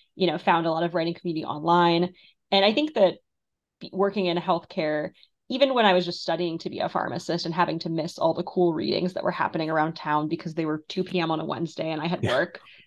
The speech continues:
Speaker 1: um, it gave me so much fomo, which I think really drove me to,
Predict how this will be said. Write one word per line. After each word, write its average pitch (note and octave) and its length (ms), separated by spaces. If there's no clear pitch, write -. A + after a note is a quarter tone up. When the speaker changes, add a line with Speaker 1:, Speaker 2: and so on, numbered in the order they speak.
Speaker 1:
um, D#3+ 240
it F#3+ 60
gave A#3+ 180
me A#3 120
so A3+ 380
much F3 260
fomo, F3 480
which - 220
I F3 80
think E3+ 240
really E3 220
drove D#3 340
me D3 220
to, - 400